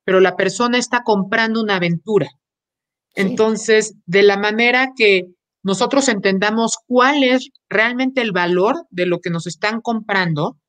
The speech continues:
Speaker 1: podemos tener mejores campañas de comunicación porque estamos dando al clavo. Y como tú bien dices, eh, a mí me pasa muy seguido que es, o sea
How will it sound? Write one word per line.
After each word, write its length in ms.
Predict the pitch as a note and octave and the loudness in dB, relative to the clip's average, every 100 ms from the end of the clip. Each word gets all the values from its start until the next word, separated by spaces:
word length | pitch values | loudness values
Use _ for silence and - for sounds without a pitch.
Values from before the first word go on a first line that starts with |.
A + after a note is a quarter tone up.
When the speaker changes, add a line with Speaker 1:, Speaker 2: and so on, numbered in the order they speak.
| _ _ _ | _ _ _
Speaker 1:
podemos 560 | G3+ G#3+ A3+ A#3+ B3+ - | 2 4 4 2 0 0
tener 460 | G#3 G#3 G#3+ B3 | 0 2 2 0
mejores 520 | G3+ F#3+ G3 G3+ G#3 - | -2 -2 0 0 0 -2
campañas 540 | F#3+ F3+ F#3+ F#3+ F#3 | -4 -2 -2 -2 -2
de 100 | F3+ | -4
comunicación 840 | F3+ E3+ E3+ F3 E3+ F#3+ E3+ F#3 - _ _ _ | -4 -4 -4 -4 -2 0 -2 -4 -10 _ _ _
porque 200 | F#3 E3+ | -6 -2
estamos 440 | F#3 A3+ A3+ A#3+ G#3+ | -2 0 -2 -2 -2
dando 300 | G#3+ G#3+ G#3+ | -2 0 -2
al 120 | G#3 A3 | -2 -4
clavo. 360 | A#3 A3 E3 G3 | -2 -2 -6 -12
Y 80 | F#3 | -6
como 220 | G3 G3+ | -4 -2
tú 140 | C4+ | 0
bien 260 | C4 C#4 C#4 | 2 2 4
dices, 480 | C4+ C4 G3+ - - _ _ _ _ _ _ _ _ | 2 2 0 -2 -14 _ _ _ _ _ _ _ _
eh, 340 | G3 F#3+ F3+ - | 2 4 4 0
a 100 | F3 | -2
mí 180 | G3 A3+ | 0 0
me 140 | A#3 | 0
pasa 320 | A#3 G#3+ A3 | 0 -2 -4
muy 260 | G#3 G#3+ A3 | -6 -6 -6
seguido 580 | G#3+ G#3+ G#3+ F#3+ G3 G#3 | -4 -4 -2 0 0 0
que 420 | F3+ E3+ D#3 F3 | -2 0 0 -2
es, 160 | F3+ - | -2 -6
o 60 | F3 | -6
sea 280 | F#3+ F3 | -4 -4